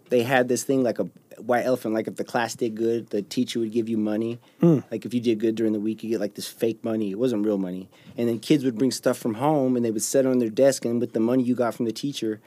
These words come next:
Speaker 1: you could buy the stuff the kids bring.
Speaker 2: Got you.
Speaker 1: You know what I mean? It was like a fake store, and you just, you know, whatever.
Speaker 2: Yeah.
Speaker 1: So I got it from this kid, Mike McLeod. I remember his name.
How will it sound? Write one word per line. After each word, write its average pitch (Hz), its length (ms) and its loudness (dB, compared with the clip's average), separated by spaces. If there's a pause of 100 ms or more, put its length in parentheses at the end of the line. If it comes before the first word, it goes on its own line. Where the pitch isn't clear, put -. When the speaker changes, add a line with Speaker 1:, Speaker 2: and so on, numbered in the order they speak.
(300)
Speaker 1:
you 117 100 -6
could 110 200 -6
buy 113 480 0 (460)
the 110 100 -4
stuff - 260 -2
the - 80 -20
kids 151 240 2
bring. 98 360 -4 (100)
Speaker 2:
Got 120 260 -2
you. 123 120 -6 (360)
Speaker 1:
You 117 120 -2
know 113 60 -2
what 113 100 -2
I 110 40 0
mean? 113 300 -2 (100)
It 117 40 -4
was 110 100 -2
like 107 160 -2
a - 40 -10
fake - 280 -4
store, 107 280 -2
and 98 120 -4
you 104 60 -6
just, 101 200 -10 (140)
you 113 100 -4
know, 92 100 -6
whatever. 98 380 -4
Speaker 2:
Yeah. 151 240 4 (320)
Speaker 1:
So - 180 -2
I 110 80 2
got 123 200 4
it 120 60 0
from 127 140 0
this 117 120 -4
kid, 120 240 0
Mike 117 300 -2
McLeod. 120 420 -2
I 110 60 -2
remember 113 380 -2
his 107 140 -4
name. 110 320 -2